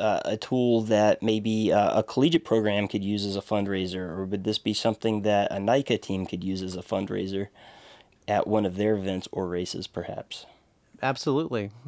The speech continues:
Speaker 2: Um, Ari, you can talk about the, the technical way of doing that, but I think that, um, for any group that we partner with, then yes,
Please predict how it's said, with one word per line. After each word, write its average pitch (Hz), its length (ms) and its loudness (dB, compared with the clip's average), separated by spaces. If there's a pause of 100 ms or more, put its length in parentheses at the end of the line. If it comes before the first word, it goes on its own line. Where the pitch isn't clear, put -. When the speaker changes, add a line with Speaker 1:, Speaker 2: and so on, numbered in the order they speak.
Speaker 2:
Um, 110 380 -2
Ari, 127 240 2
you 135 120 -2
can 135 100 -4
talk 127 220 0
about 113 300 0
the, 101 300 -2
the 110 140 -6
technical 113 640 -2 (140)
way 117 260 -6
of 98 80 -8
doing 104 240 -6
that, 120 180 -4
but 123 140 -2
I 120 80 0
think 123 240 -6
that, 113 340 -2 (440)
um, 110 280 -4
for - 160 -6
any 139 220 0
group 131 420 -2
that 113 220 -4
we 120 100 -2
partner 127 400 -2
with, 107 320 -4 (120)
then 110 320 -4
yes, 127 440 -2